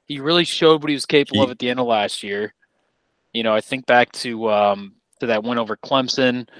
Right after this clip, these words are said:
Speaker 1: They got the, they got pieces. I mean, they could be a team that surprises. It's just that, like, honestly, I think if they
Speaker 2: Yeah.
Speaker 1: go seven and five with this schedule, it's, it's a really good year. Honestly,
Speaker 2: Listen.
Speaker 1: uh, I know you don't wanna hear that, but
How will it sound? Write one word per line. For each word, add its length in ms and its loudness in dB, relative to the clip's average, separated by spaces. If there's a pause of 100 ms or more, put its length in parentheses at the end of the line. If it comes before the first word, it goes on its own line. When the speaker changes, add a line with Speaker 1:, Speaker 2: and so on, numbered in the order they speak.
(1700)
Speaker 1:
They 120 4
got 300 4
the, 220 4
they 140 0
got 320 0
pieces. 460 -4
I 20 -4
mean, 160 -8
they 140 0
could 240 -4
be 160 -2
a 40 0
team 260 -10
that 140 -2
surprises. 680 -2
It's 80 -20
just 240 -10
that, 220 -2 (560)
like, 160 2
honestly, 400 4
I 60 2
think 200 -8
if 80 -8
they 80 -2
Speaker 2:
Yeah. 120 4
Speaker 1:
go 60 -8
seven 360 -10
and 100 -14
five 260 2
with 100 -16
this 160 -6
schedule, 500 -4
it's, 360 -16
it's 220 -12
a 60 -16 (160)
really 240 -6
good 180 -8
year. 280 -10 (180)
Honestly, 500 0
Speaker 2:
Listen. 220 4
Speaker 1:
uh, 40 8
I 100 6
know 120 6
you 140 2
don't 120 4
wanna 180 2
hear 200 0
that, 300 4
but 180 2